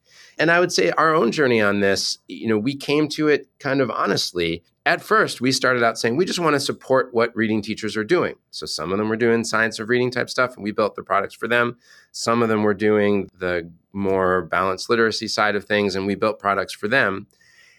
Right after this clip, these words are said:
And then because a lot of our products are about capturing data and looking at the patterns of what's working,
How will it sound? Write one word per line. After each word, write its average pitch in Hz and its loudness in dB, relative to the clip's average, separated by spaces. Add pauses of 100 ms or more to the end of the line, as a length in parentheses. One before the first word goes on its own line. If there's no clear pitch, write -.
(160)
And 143 2
then 165 2
because 151 -6
a 143 -2
lot 135 2
of 143 0
our 127 2
products 123 -2
are 95 -2
about - -10
capturing 120 -4
data 104 0
and 80 -12
looking 110 -2
at 107 -2
the 104 -4
patterns 101 -2
of 90 -8
what's - -8
working, 98 -2